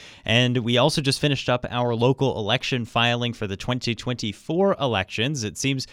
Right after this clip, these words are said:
very close to on the heels of the local elections, but that's because North Carolina is now a March primary instead of a May primary. We do have a couple of contested Orange County races that, uh, will be very interesting to follow during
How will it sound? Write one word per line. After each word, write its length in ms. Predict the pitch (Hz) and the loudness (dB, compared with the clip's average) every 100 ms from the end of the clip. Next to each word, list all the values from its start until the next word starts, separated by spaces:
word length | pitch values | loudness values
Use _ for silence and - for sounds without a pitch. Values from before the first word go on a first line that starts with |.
| - - - | -18 -20 -14
very 380 | 104 139 190 170 | 2 4 4 2
close 240 | - 180 | 2 2
to 120 | - | 2
on 200 | 139 170 | 2 2
the 100 | 151 | 2
heels 240 | 139 170 147 | 2 2 2
of 80 | 127 | 0
the 100 | 131 | 0
local 300 | 147 160 143 | 0 0 0
elections, 420 | 123 131 165 143 | 0 -2 -4 -6
but 120 | 110 | -4
that's 180 | 127 - | -2 -2
because 320 | 120 127 110 107 - | -4 -4 -6 -10 -10
North 260 | 123 123 131 | -6 -4 -4
Carolina 320 | 127 123 127 | -2 0 0
is 140 | 117 | -2
now 180 | 113 131 | -2 0
a 80 | 127 | 0
March 400 | 104 117 156 - | -2 -2 -4 -4
primary 460 | - 110 104 104 101 | -2 -2 -2 -4 -6
instead 240 | - 101 | -6 -6
of 80 | 87 | -6
a 40 | |
May 220 | 85 110 | -6 -6
primary. 580 | 117 143 139 139 143 139 - - _ | -6 -4 -4 -2 -2 -2 -6 -20 _
We 60 | 98 | -8
do 100 | 123 | -6
have 160 | 143 | -4
a 60 | 117 | -4
couple 280 | - 127 120 | -4 0 0
of 200 | 110 - | -2 -2
contested 720 | 117 107 - - - 151 104 | -4 -4 -4 -2 0 -2 -2
Orange 360 | 92 127 120 - | -4 -6 -6 -4
County 360 | 123 135 117 | -4 -2 -4
races 560 | 104 113 127 120 117 110 | 0 0 0 -4 -4 -2
that, 200 | 110 - - - - | -2 -4 -10 -20 -6
uh, 160 | 107 101 | -4 -2
will 140 | 120 | -2
be 160 | 165 123 | 0 0
very 320 | 123 170 127 | 0 0 -2
interesting 400 | 139 143 - 123 | -4 -4 -4 -4
to 120 | 117 | -4
follow 580 | 104 - 131 143 139 135 | -6 0 0 2 0 0
during 600 | 117 110 131 156 131 127 | -2 -4 -2 -2 -2 -4